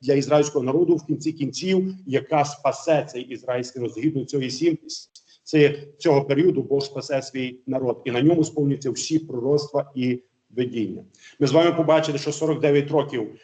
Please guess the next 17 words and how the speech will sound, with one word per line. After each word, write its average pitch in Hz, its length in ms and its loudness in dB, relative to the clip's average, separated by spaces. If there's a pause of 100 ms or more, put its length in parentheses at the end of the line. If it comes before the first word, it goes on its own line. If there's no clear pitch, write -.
(160)
вони 131 380 0
стоять 135 680 -2
якби 127 360 -2
окремо, 147 520 -2
тому 156 220 0
що 151 120 -10
там 135 240 0
особлива 127 460 -6
подія 123 420 -4
відбулася, 147 520 0
щоб 156 240 -10
відзначити. 120 680 -6 (280)
Відбудеться 143 600 2
відбудова 127 840 0 (200)
Єрусалиму, 135 720 0
відбудова, 131 800 0 (160)
е, 113 680 0